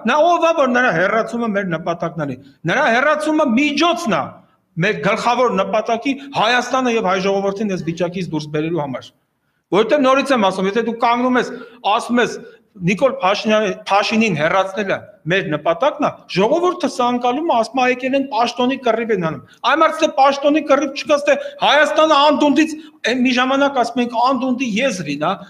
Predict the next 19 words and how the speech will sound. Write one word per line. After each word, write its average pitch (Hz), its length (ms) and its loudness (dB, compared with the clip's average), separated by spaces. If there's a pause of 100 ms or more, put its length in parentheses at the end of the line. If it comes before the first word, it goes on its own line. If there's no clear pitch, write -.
(140)
գլորվում 240 560 4
է, 320 40 4
արա 311 180 6
հիմա 294 260 4
Հայաստանը 262 580 2
անդունդի 262 420 -2
մեջ 285 320 0
է։ 214 80 0 (280)
Հիմա 254 240 2
պետք 277 200 -2
է 277 100 -2
մենք 233 220 -2
բոլորս 226 500 0 (220)
Նիկոլ 233 400 0
Փաշինին 226 560 0 (200)
օր 302 260 4
առաջ 262 340 2
հեռացնելով 233 760 0
իշխանությունից 175 840 -6